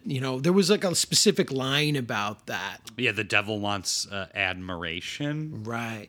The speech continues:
Speaker 1: Whether it's this person or that, it's, it's going to find another form and, and still have the same goal of, of being this, you know, world-dominating force. And again, when you think about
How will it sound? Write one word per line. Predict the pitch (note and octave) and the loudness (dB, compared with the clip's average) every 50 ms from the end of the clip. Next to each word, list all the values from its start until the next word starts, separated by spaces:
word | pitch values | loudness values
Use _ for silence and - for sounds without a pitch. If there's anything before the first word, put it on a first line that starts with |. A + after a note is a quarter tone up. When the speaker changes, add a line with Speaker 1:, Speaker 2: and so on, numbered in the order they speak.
| _ - | _ -8
Speaker 1:
Whether | A#2+ A#2+ B2+ C#3+ E3 E3+ E3 F3 E3+ | -4 0 2 4 4 6 6 4 4
it's | D#3+ D3 - - | 2 2 0 0
this | - D3 E3 C#3 | 0 2 2 2
person | - - - D#3+ D3 - - - B2 | 2 2 2 2 2 0 -2 -4 -4
or | B2 A#2+ | -4 -4
that, | A#2 B2 C#3+ G#3+ B3 B3 G#3+ G3 E3+ D#3+ F3+ - - | -4 -2 0 2 4 4 4 4 2 0 -2 -4 -4
it's, | - E3 D3 - - - - | 0 0 0 0 0 -2 -2
it's | - D#3 C#3 A2+ - - | -2 -2 -2 0 -2 -2
going | C3 A#2 G#2+ - D#3+ D3 D3+ D#3 D#3 D3+ D3+ D3+ | -2 -4 -2 2 4 6 6 6 6 4 4 2
to | - - D3+ | 0 0 -2
find | - - - D3 C3 C#3 C#3 C#3 C3+ C3 B2+ | -2 -2 -4 -4 -2 0 0 0 0 0 2
another | B2 A#2+ A#2+ A#2+ A#2 A2+ A#2 A2 A2+ | 2 2 2 2 0 -2 -2 -4 -6
form | A2+ - - - E3 F#3 F#3 D#3+ D3+ D3 C#3 C3+ C3+ C3+ C#3+ - - - | -6 -4 0 2 4 4 4 4 2 0 0 -2 -2 -2 -4 -4 -6 -6
and, | C3+ B2+ B2+ B2 A#2+ | -6 -4 -4 -4 -6
and | C#3 C3 B2+ | -6 -4 -4
still | - - - D#3 C#3+ B2+ | -2 -2 0 0 0 0
have | C3 B2 A#2+ A2+ | -2 -4 -4 -4
the | A#2+ | 0
same | A#2+ - - - - D3 B2+ B2+ B2+ B2 B2 B2 A#2+ A#2 - - - - - - - - - _ - | 2 2 4 2 2 2 0 0 0 2 2 2 0 0 -4 -8 -20 -20 -20 -20 -20 -20 -20 _ 0
goal | - E3+ D#3+ D3 D3 D3 B2+ G#2+ G#2+ G#2+ | 2 4 4 4 4 4 2 0 -2 -2
of, | G2+ G2 G#2 - - - | -4 -4 -6 -8 -10 -8
of | - - A2 G#2 A2+ A2 | -8 -8 -8 -8 -10 -6
being | - A#2+ A#2 B2 A#2+ A2 G#2+ | -2 0 2 2 2 2 0
this, | G2 F#2+ G2 - - - - | -2 -2 -2 0 0 -2 -2
you | - A#2 | -4 -4
know, | G2+ G2 G2 F2+ - _ _ _ - | -6 -6 -8 -10 -12 _ _ _ -16
world-dominating | A2 G#2 A2 A#2 A2+ A2+ A2 G#2+ G#2 G#2 A2+ G#2+ A2 G#2+ G#2 A#2 - | -14 -10 -6 -6 -4 -4 -4 -4 -4 -4 -4 -4 -4 -6 -6 -8 -2
force. | - D#4+ F#4+ F4 A3+ - - | 2 2 4 4 4 4 4
And | F3+ F3 - - - - - - - | 2 2 0 -2 -10 -18 -14 -8 -4
again, | F3 D#3 D#4+ D#4 A#3 E3+ D#3 | 0 4 4 4 4 4 4
when | D#3 D#3 D3 | 2 2 2
you | C#3+ C3+ B2+ - - | 2 0 -4 0 4
think | - F#3 G#3+ G#3 - | 6 6 6 6 4
about | F3 D3 C#3+ D3 C#3 C3 C3 C3 C#3 | 2 2 4 2 2 2 2 0 -2